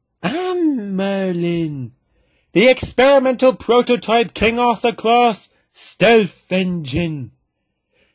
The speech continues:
Quick, close your eyes. Don't worry, you're safe.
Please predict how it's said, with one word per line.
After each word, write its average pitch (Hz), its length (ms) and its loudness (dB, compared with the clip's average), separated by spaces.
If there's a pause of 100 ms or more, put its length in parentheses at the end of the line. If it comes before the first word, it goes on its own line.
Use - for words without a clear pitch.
(120)
Quick, - 380 -2 (580)
close - 480 -8
your - 240 -4
eyes. - 600 -10 (1500)
Don't 320 300 -4
worry, 208 420 -4 (560)
you're 381 160 -4
safe. - 580 -4